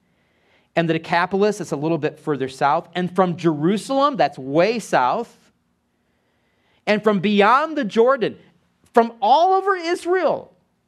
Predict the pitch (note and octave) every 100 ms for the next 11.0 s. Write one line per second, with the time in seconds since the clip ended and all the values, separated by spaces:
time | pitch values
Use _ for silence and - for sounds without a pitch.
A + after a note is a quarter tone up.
0 | _ _ _ _ _ - C#4 C4 - D4+
1 | D#4 B3 - B3 D4 D4+ A3 D#3+ G3+ F#3
2 | A#3+ D4 D#4+ C4+ G3 B2+ - _ _ G3+
3 | A#3+ G#3+ A#3 G#3 C4 D4+ D4 G#3 G3+ F#3+
4 | B3+ B3+ A3 A#3+ A3+ - - G#3 G3+ A3+
5 | C#4 D#4 D4 A3 G3 B3+ C4+ A3 - -
6 | - A#3+ C#4 A#3+ A3+ - - A#3 D4 D4+
7 | A3+ D#3+ - A2+ - - _ _ _ _
8 | _ _ _ _ _ _ _ _ _ _
9 | _ _ _ _ _ _ _ _ D#3 F3
10 | E3+ F3 E3 D3 E3 F3+ G3 - G#2+ -